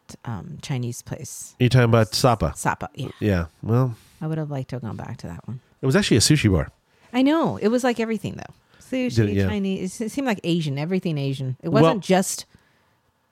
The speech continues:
Speaker 1: um, Japanese.
Speaker 2: Well, on the next show, we're gonna talk about what we did have in Salt Lake. We did go to a spot. It was
Speaker 1: Oh,
Speaker 2: called,
Speaker 1: we went to
Speaker 2: yeah.
Speaker 1: a couple spots.
Speaker 2: A couple,
Speaker 1: Yes,
Speaker 2: yeah.
Speaker 1: yes. Okay.
Speaker 2: And you know what's nice about it? They're new. They're, they were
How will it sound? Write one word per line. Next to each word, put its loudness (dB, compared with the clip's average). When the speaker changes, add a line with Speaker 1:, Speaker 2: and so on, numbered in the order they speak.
Speaker 1:
um, -4
Japanese. -4
Speaker 2:
Well, 8
on 6
the 6
next 4
show, 6
we're 6
gonna 6
talk 4
about 4
what 4
we 6
did 2
have 2
in -4
Salt -4
Lake. -12
We 6
did 4
go 6
to 6
a 4
spot. -6
It -2
was 0
Speaker 1:
Oh, 6
Speaker 2:
called, 4
Speaker 1:
we 2
went 0
to -2
Speaker 2:
yeah. -2
Speaker 1:
a -12
couple 0
spots. -10
Speaker 2:
A 0
couple, 0
Speaker 1:
Yes, -2
Speaker 2:
yeah. -4
Speaker 1:
yes. -4
Okay. -12
Speaker 2:
And 4
you 4
know 6
what's 2
nice 4
about 4
it? -2
They're 6
new. 6
They're, 4
they 4
were 6